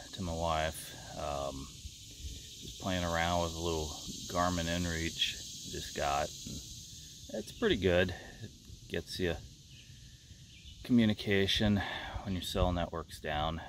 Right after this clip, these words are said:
so it's pretty nice. So I got this little Garmin inReach Explorer.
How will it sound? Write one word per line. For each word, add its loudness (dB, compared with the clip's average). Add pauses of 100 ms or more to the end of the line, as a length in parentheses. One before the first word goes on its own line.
(100)
so -8 (120)
it's -14
pretty -12
nice. -4 (800)
So 0
I 4
got 6
this 4
little 10 (340)
Garmin 8
inReach 6
Explorer. 6